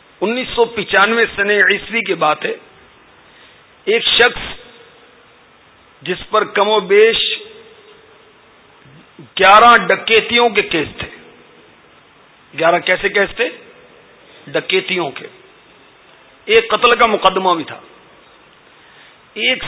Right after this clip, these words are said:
سال جیل کی سلاخوں کے پیچھے رہا۔ محکمہ نہر میں ملازمت بھی تھی، تنخواہ تین ہزار، مگر ناجائز ذرائع سے بہت کچھ کماتا،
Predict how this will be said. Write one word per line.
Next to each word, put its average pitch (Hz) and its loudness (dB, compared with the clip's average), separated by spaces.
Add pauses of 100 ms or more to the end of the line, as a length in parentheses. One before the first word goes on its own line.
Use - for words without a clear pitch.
سال 214 8 (100)
جیل 233 2
کی 220 -2 (100)
سلاخوں 190 0
کے 196 -2
پیچھے 160 -4
رہا۔ 117 -6 (2000)
محکمہ 190 4
نہر 196 6
میں 202 2 (680)
ملازمت 160 0
بھی 190 0
تھی، 160 -4
تنخواہ 196 0
تین 233 -2
ہزار، 190 0 (840)
مگر 185 0
ناجائز 160 0
ذرائع 185 4
سے 165 -2 (880)
بہت 185 -2
کچھ - -6
کماتا، 196 0